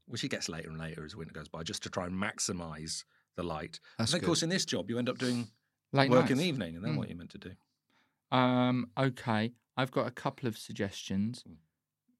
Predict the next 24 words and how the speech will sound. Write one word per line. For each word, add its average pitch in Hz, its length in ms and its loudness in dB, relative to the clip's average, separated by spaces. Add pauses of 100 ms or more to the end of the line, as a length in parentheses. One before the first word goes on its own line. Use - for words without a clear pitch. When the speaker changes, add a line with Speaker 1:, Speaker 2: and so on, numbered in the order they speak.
(140)
Speaker 3:
They 110 100 4
might 117 240 6
be 110 60 4
a 104 40 2
bit - 140 -2
left 104 220 -4
field. 98 380 -4 (880)
First 160 380 6
of 110 120 -4
all, 117 280 -2 (600)
uh, 117 480 4 (100)
are 127 300 4
you 123 480 2 (640)
romantically 123 420 0
engaged 123 460 0
at 117 80 -4
the 117 60 -2
moment? 131 360 -2 (300)
Speaker 1:
Um, 90 580 -6
yes. 101 380 -6 (300)
Speaker 3:
Okay. 120 340 -4 (220)
Um, 113 200 2
Speaker 2:
Ooh. 147 540 10 (300)
Speaker 3:
where 127 260 6